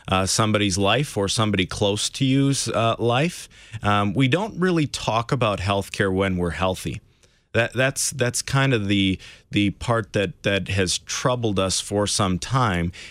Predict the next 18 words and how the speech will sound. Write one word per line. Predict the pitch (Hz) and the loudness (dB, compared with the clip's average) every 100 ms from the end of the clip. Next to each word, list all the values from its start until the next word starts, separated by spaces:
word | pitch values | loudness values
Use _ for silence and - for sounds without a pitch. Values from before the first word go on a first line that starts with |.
| - | -2
in | 107 110 | 2 4
that, | 110 107 - - | 4 2 -2 -4
uh, | 104 101 | 0 0
many | 95 104 117 127 170 180 | 0 0 2 4 4 2
of | 110 | 2
us | 113 104 - | 0 -2 -4
take | - 127 117 - | -2 -2 0 0
better | 117 113 | 0 0
care | - 110 107 | 0 0 2
of | 95 | 0
our | 92 | -2
cars | - - 110 104 92 | -4 -2 0 0 0
than | 98 92 | 0 0
we | 87 | 0
do | 95 95 | 2 2
our | 90 92 | 2 2
own | 87 82 85 | 0 -2 -2
bodies, | 85 85 71 71 - - | -2 -2 -4 -4 -4 -4